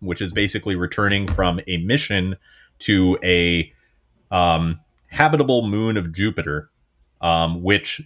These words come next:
George Clooney's character had discovered years and years and years ago. Um, and they are returning from their mission where basically, uh, they were trying to figure out whether it was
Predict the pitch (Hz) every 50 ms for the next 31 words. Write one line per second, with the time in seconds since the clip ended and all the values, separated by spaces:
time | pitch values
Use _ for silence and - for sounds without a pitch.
0 | _ 110 107 104 107 - - - - 123 107 101 98 87 - - 92 90 92 87
1 | - - 85 73 85 82 76 73 98 - - 170 156 - 90 80 82 82 - -
2 | 101 95 90 85 90 87 85 85 82 80 80 80 - 78 76 78 76 73 76 73
3 | 76 76 - _ _ _ _ _ - - - - - 80 80 78 78 76 71 82
4 | 85 85 85 90 85 85 85 85 85 82 - - 76 80 80 80 78 - 151 143
5 | 135 123 - 120 107 101 95 98 95 90 - - 87 82 82 82 82 82 82 82
6 | 82 80 73 76 82 80 - - 80 - - 82 80 78 78 80 80 - 78 76
7 | 76 78 76 76 78 73 76 78 76 73 - - 82 76 76 - - - 82 76
8 | 73 73 - 78 76 76 73 78 73 73 76 69 - -